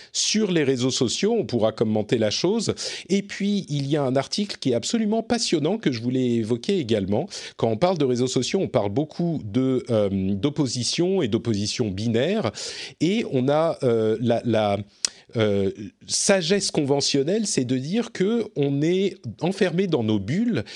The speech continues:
et qu'on n'a pas assez de contact avec des opinions différentes et que c'est pour ça que on n'a pas, euh, on, on est, euh, on va de plus en plus loin dans l'opposition parce qu'on n'a pas, euh, les idées différentes qui sont, euh, exposées. Eh bien,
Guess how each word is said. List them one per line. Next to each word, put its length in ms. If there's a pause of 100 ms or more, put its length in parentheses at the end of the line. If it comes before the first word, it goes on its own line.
(300)
et 120
qu'on 180
n'a 160
pas 220
assez 600
de 320
contact 500
avec 220
des 180
opinions 380
différentes 460
et 60
que 60
c'est 120
pour 260
ça 320 (500)
que 380
on 120
n'a 180
pas, 500
euh, 380
on, 160
on 180
est, 320
euh, 220
on 60
va 140
de 120
plus 260
en 100
plus 240
loin 300
dans 180
l'opposition 720
parce 200
qu'on 100
n'a 140
pas, 380
euh, 340
les 420
idées 160
différentes 420
qui 120
sont, 240 (400)
euh, 200
exposées. 600 (380)
Eh 120
bien, 340